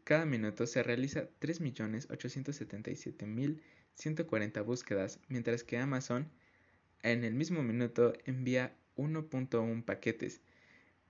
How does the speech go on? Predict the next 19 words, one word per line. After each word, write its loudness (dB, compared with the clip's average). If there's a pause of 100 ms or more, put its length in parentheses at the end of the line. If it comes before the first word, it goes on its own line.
(140)
Esto 6
es 4
lo 4
que -4
nos -2
está 0
ayudando 2
hoy 4
en 0
día 6
y 2
es 2
la 4
tecnología 0
y -2
la 0
masividad 0
del 4
internet -2